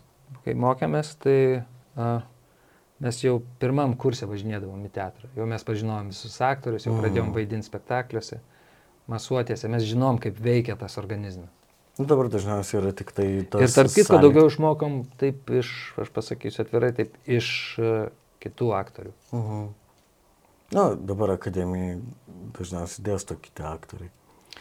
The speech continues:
Speaker 1: Visai neseniai perskaičiau,
Speaker 2: Visai
Speaker 1: kad čia
Speaker 2: neseniai ir aš
Speaker 1: jo,
Speaker 2: dėsčiau.
Speaker 1: perskaičiau, ne, perskaičiau, e, mirė toksai vienas aktorius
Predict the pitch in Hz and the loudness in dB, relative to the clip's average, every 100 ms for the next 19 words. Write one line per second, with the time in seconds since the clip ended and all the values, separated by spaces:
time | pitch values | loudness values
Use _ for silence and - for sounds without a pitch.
0 | - - - - _ _ - - 208 175 | -20 -20 -20 -20 _ _ -10 -4 -2 0
1 | 165 165 160 165 139 - - 135 147 147 | 0 0 2 4 4 2 2 6 10 12
2 | 208 294 320 - 202 311 339 - 170 165 | 12 12 10 10 8 10 10 10 12 12
3 | - 160 147 185 151 143 127 - 139 143 | 12 10 12 10 10 8 6 2 4 4
4 | 139 127 127 127 120 151 143 143 127 135 | 4 4 2 0 8 8 8 4 2 4
5 | 123 120 - 120 120 117 117 123 143 131 | 4 2 -2 2 4 4 2 2 4 6
6 | 117 117 113 - 123 120 110 123 120 127 | 6 4 0 2 4 4 0 -4 2 4
7 | 123 120 147 160 180 185 - | 4 4 4 4 0 0 -4